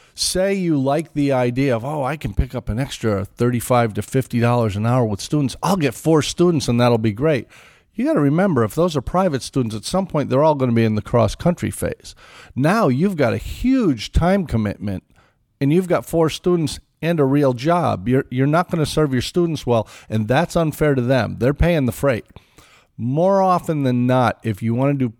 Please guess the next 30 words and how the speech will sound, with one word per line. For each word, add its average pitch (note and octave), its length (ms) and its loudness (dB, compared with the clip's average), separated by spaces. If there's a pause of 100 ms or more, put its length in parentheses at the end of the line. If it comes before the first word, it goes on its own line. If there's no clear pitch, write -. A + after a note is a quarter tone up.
(120)
part-time C#3+ 640 0
instruction, A2 640 -2
you're G#2+ 120 -2
best D3 320 -2
off C#3 140 2
having A#2 340 -4
an G#2 160 -4
individual C3 640 2
student. C3+ 400 -2 (340)
And D#3 160 -4
frankly, G3+ 420 0
I'd, C#3 300 2 (120)
I'd D#3 240 0
advise B2 420 0
somebody B2 320 2
to G#2+ 80 2
work B2 320 0
your C#3+ 120 0
way B2+ 220 2
into C3+ 240 -2
it, - 80 -2
doing G#2+ 220 -4
flight A#2 260 0
reviews C3+ 460 0
and A2 100 -8
things B2 180 -2
that G#2 120 -4
are G2 40 -4
very A2+ 180 -2
short-term, C3 880 -2